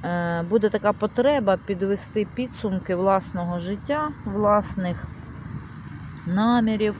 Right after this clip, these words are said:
е, того, чого досяг. І, можливо, треба буде щось обирати для себе. Чи то інше, чи то, підбивши ці підсумки, буде здаватися, що треба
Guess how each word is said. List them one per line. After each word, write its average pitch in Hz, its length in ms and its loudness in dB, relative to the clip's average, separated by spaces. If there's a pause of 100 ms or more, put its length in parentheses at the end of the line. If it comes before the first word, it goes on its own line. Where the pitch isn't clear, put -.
(520)
е, 170 260 0 (100)
того, 247 240 6
чого 175 260 4
досяг. 226 600 4 (540)
І, 240 220 2
можливо, 214 500 4
треба 202 320 4
буде 170 280 2
щось 170 340 -4
обирати 165 560 4
для 147 240 2
себе. 151 500 0 (380)
Чи 233 80 0
то 339 160 0
інше, 190 720 4 (240)
чи 208 160 2 (100)
то, 233 360 10 (1120)
підбивши 214 520 6
ці 202 200 2
підсумки, 202 960 2 (200)
буде 190 420 6 (140)
здаватися, 196 840 6
що 185 280 0
треба 190 480 6